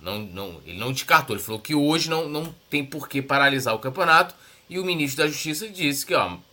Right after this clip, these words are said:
chegando no limite, mais pra frente, quem sabe, a gente possa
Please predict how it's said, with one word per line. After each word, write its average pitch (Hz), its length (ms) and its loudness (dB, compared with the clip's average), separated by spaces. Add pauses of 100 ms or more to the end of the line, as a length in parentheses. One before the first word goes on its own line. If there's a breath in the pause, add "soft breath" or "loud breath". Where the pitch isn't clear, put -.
(100)
chegando 120 460 -2
no 123 60 -2
limite, 135 420 0
mais 120 160 0
pra 123 160 0
frente, 120 320 -6
quem 147 120 -4
sabe, 131 460 4 (420 soft breath)
a - 120 -6
gente 131 260 -2
possa 120 640 0